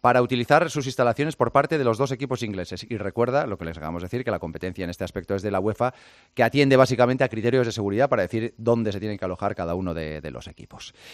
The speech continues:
Y una noticia que ha llamado la atención en el Madrid. La adelantaban los compañeros del Chiringuito anoche y la han ampliado hoy los compañeros del diario Marca. Sergio Ramos duda sobre si seguir en el Madrid o cambiar de aires.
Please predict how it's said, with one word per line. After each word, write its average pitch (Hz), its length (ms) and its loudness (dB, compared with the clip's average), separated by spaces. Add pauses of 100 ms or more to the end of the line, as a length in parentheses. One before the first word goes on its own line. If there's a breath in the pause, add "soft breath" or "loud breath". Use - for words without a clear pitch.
(200 loud breath)
Y 123 100 2
una 226 140 6
noticia 226 280 4
que 214 60 2
ha - 20 4
llamado 202 280 6
la 185 80 8
atención 165 300 0
en 147 80 2
el 131 120 2
Madrid. 92 420 -2
La 113 180 2
adelantaban 120 400 4
los 170 120 0
compañeros 151 420 2
del 135 180 2
Chiringuito 139 400 0
anoche 175 280 2
y 175 60 2
la 151 80 2
han 151 60 0
ampliado 143 360 2
hoy 165 80 0
los 147 120 -2
compañeros 123 460 0
del 120 140 0
diario 123 300 2
Marca. 80 520 -2
Sergio 196 600 4
Ramos 175 520 2
duda 185 440 2
sobre 185 340 2
si 156 160 -4
seguir 160 320 0
en 147 80 2
el 135 120 2
Madrid 143 380 2
o 143 140 0
cambiar 147 380 2
de 135 120 4
aires. 90 520 2